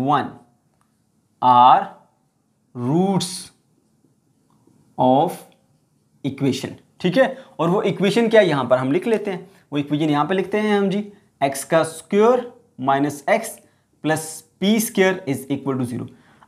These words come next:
अब कुछ बच्चे यहाँ पर ये क्वेश्चन करते हैं कि सर हमने इस बार बीटा का जिक्र क्यों नहीं किया।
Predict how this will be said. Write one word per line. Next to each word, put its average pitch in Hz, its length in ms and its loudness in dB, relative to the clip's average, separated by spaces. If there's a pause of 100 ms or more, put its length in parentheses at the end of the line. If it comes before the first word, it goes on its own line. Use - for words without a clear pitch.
अब 226 180 6
कुछ 240 180 -2
बच्चे 226 220 2
यहाँ 196 200 2
पर 202 140 0
ये 202 100 0
क्वेश्चन 185 340 -2
करते 160 200 -2
हैं 175 80 -2
कि 170 40 -4
सर 180 160 -2
हमने 156 340 2
इस 165 200 -6
बार 151 200 4
बीटा 135 260 -2
का 156 120 -2
जिक्र 131 220 -2
क्यों 135 220 -4
नहीं 123 120 -2
किया। 120 200 -10